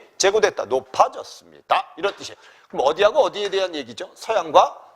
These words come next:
중국에 대한 얘기입니다. 알았죠? 그리고 이 첫 번째 문단이 이글 전체를 포괄하는 문단이었습니다. 그 다음에 이제 두 번째 문단부터는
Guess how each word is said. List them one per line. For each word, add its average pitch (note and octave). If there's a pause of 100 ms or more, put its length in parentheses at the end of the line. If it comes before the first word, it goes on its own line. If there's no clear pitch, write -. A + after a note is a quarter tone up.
(100)
중국에 C3+
대한 A3+
얘기입니다. G2
알았죠? -
그리고 F3+
이 G3+
첫 -
번째 C#4+
문단이 F#3+
이글 D#3+
전체를 C#3+
포괄하는 C4 (300)
문단이었습니다. E3 (680)
그 A#3+
다음에 D#4+
이제 D4
두 D4
번째 E4+
문단부터는 D4+